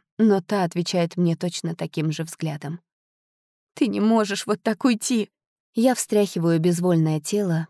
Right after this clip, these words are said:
прижимаясь к его лбу губами. «У меня всю жизнь ничего не получалось.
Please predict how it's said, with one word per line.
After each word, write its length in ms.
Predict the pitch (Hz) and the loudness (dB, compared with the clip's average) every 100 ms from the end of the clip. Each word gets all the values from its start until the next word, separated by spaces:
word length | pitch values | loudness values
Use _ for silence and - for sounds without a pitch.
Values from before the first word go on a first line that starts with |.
| - | 0
прижимаясь 600 | 202 180 185 185 165 - | 0 2 2 2 0 -4
к 120 | - | -2
его 240 | 165 160 | 0 2
лбу 260 | 156 156 160 | 0 0 -2
губами. 640 | 156 156 151 139 151 170 _ _ _ _ _ _ _ _ _ _ _ 220 | -2 -2 -4 -6 -10 -14 _ _ _ _ _ _ _ _ _ _ _ 2
«У 80 | |
меня 280 | 190 175 175 | 4 4 2
всю 200 | - 180 | 0 -2
жизнь 400 | 170 202 170 170 - - | 0 0 0 -6 -8 -2
ничего 640 | 185 226 - 190 180 185 | 0 0 -4 -8 -6 -6
не 160 | 180 180 | -6 -6
получалось. 680 | 175 180 - 180 185 - | -6 -6 -8 -8 -10 -14